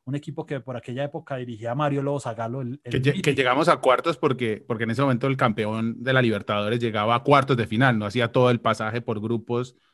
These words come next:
Speaker 2: sino que llegaba a ese, a ese, a ese pasaje directo, ¿no?
Speaker 1: Exactamente, exactamente. Eh, el, el, en el partido de ida, cero cero en el Maracaná, dos a cero,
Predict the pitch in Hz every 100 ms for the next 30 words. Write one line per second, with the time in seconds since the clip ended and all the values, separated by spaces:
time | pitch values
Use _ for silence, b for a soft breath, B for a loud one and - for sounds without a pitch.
0 | _ _ _ 113 104 101 - 120 110 110
1 | 117 127 123 117 110 123 117 107 98 -
2 | _ _ _ _ _ 110 110 131 107 120
3 | 104 123 120 120 110 95 92 _ 104 127
4 | 135 135 92 104 131 _ _ _ 139 139
5 | 151 143 151 156 135 123 107 135 123 147
6 | 147 123 127 131 - 147 151 160 156 160
7 | 151 151 151 156 147 156 151 151 147 147
8 | - 180 208 185 226 233 247 254 - 165
9 | 180 175 180 175 151 139 127 - 127 156
10 | 196 143 156 - 156 180 156 180